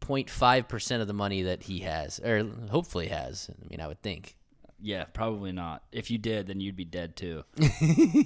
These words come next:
Speaker 1: I'm already dead inside, words.
Speaker 2: Uh, but no, I, I love this. Anytime anyone does anything that can, like,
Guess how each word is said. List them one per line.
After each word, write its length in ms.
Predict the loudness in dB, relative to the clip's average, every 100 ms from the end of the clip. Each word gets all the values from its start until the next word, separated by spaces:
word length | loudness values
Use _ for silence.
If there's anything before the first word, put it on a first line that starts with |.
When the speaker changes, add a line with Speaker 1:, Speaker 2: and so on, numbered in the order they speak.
| 6 4 0
Speaker 1:
I'm 300 | 2 4 6
already 240 | 6 4
dead 240 | 2 2
inside, 420 | 2 -2 0 0 0
words. 380 | -2 -4 -6 -16 -20 _ _ _ -6
Speaker 2:
Uh, 300 | -2 0 0
but 160 | -2
no, 200 | 0 2
I, 220 | 4 2 0 -6 -6
I 120 | -4
love 300 | 0 0 0
this. 380 | -4 -6 -6 -10 -8
Anytime 640 | -6 -4 -2 0 0 -4 -6
anyone 400 | -6 -4 -4 -2
does 260 | -2 -4
anything 380 | -6 -6 -6 -6
that 140 | -8 -8
can, 140 | -8
like, 200 | -8 -10